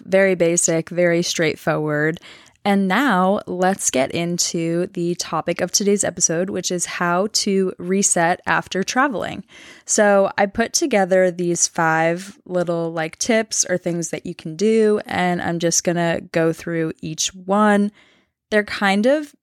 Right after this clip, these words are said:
simple, and, like, I feel like a lot of people probably do these anyway, but this is my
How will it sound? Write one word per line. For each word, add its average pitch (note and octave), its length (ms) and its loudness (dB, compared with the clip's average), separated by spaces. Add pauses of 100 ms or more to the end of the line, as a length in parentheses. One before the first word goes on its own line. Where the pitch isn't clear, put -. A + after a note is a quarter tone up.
simple, A3 720 0 (420)
and, F3+ 320 -2 (240)
like, E3+ 300 -4 (840)
I F#3+ 60 -4
feel G3 160 0
like F#3+ 140 0
a - 20 0
lot E3+ 200 2
of E3 60 -6
people F3 240 -2
probably D#3+ 300 0
do D#3+ 140 -4
these E3 220 -4
anyway, F3 360 0
but G#3+ 240 -2
this F3 200 -4
is F3 260 -2 (120)
my E3 720 -2